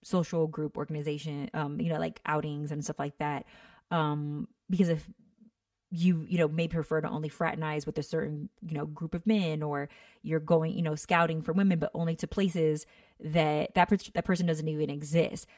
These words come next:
If you guys start saying yes to places outside of your comfort zone or places that the person who actually exists is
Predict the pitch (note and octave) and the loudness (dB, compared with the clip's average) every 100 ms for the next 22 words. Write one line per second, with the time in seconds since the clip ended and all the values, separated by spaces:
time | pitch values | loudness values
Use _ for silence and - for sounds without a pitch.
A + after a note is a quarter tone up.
0 | _ _ F#3+ F#3+ A#3+ C#4+ - A3+ - G#3+ | _ _ 2 4 6 4 4 4 4 2
1 | F3+ D#3+ D#3 D#3 - - - E3 - E3+ | 2 2 2 2 -2 -6 -2 -2 0 -2
2 | - E3 D#3 D3+ - D#3+ - - D#3+ D#3 | 0 2 4 2 0 -2 0 0 2 0
3 | D3+ D3 D3+ D3 - D#3+ G#3 A#3 C#4+ D4 | 0 -2 -2 -4 -4 -4 -2 -2 0 0
4 | D#4 - F3+ - E3 - D#3+ D#3+ E3 E3 | -2 -2 -2 -2 -6 -4 -4 -4 -2 -2
5 | - - _ _ _ F3+ - B3+ C4 A3+ | -2 -8 _ _ _ 0 6 6 10 8
6 | - - F3+ - G3 F#3 D#3 D3+ D#3+ E3+ | 8 2 -2 2 2 2 -2 -2 0 0
7 | E3+ - D#3 | 0 -6 -8